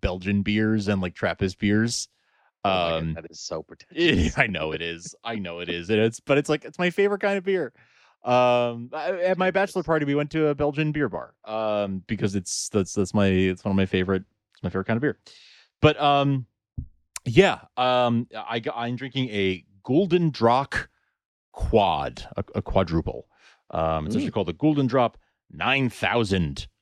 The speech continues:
Speaker 1: Quadruple, an exception golden amber quadruple ale.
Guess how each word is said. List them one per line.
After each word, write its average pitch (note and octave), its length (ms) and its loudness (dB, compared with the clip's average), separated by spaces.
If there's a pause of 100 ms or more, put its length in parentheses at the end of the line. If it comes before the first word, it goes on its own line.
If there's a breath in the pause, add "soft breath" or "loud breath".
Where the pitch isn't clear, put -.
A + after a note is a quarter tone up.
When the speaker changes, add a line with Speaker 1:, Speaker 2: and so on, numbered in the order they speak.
(140)
Speaker 1:
Quadruple, F#2 640 -4
an G#2 120 0
exception G2 840 -2
golden A2+ 480 2
amber F#2 420 0
quadruple D#2+ 680 -4
ale. C#2+ 340 -10